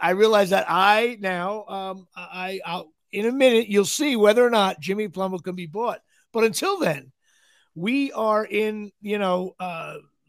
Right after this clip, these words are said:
listen, we're in, we still have fourteen Patreons. We're stuck on it. So we're in Pat Kelly, Hideki Irabu territory, still coming off of Lou Piniella.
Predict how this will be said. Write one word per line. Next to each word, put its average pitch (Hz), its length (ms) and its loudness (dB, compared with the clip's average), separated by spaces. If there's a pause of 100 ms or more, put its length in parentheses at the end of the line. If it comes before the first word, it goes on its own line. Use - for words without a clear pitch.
(540)
listen, 202 360 -6 (400)
we're 214 200 4
in, 214 320 0 (240)
we 208 80 -8
still 226 220 -2
have 202 160 0
fourteen 185 460 0
Patreons. 180 680 -4 (180)
We're 175 140 -6
stuck 220 320 -6
on 233 180 -2
it. 220 120 -6
So 196 120 -4
we're 208 220 4
in 202 220 2 (220)
Pat 247 300 6
Kelly, 233 420 0
Hideki 214 520 -4
Irabu 185 800 0 (400)
territory, 180 580 4
still 233 680 -2
coming 220 280 -8
off 190 160 -4
of 190 60 -12
Lou 202 140 -2
Piniella. 185 500 -10